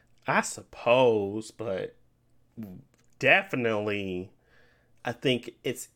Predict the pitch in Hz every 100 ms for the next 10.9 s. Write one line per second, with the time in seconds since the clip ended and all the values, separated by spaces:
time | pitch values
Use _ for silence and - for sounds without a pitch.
0 | 156 170 175 156 139 131 123 120 113 -
1 | - 110 104 101 - - 120 101 92 -
2 | _ _ _ _ - - - - 135 -
3 | - 143 127 - 107 107 101 - - 131
4 | 127 120 110 110 127 127 - - 104 95
5 | - 110 127 117 113 101 - - _ _
6 | - - 135 160 156 147 139 135 - _
7 | - 110 120 110 127 131 110 117 120 110
8 | - _ _ 95 107 - - 175 180 170
9 | 165 160 143 - 113 113 - - - 170
10 | 147 135 127 117 117 - 117 117 110